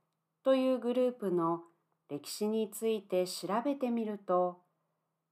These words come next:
いろいろな資料がありますが、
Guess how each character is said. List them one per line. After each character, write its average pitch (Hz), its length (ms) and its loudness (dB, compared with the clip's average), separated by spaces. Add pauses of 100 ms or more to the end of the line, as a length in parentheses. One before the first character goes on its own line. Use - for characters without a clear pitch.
(140)
い 160 100 -8
ろ 196 160 2
い 294 100 0
ろ 294 200 2
な 311 400 2
資 - 220 -12
料 220 260 2
が 165 240 -2
あ 156 80 -10
り 165 100 -6
ま 180 160 -4
す 185 180 -6
が、 147 300 0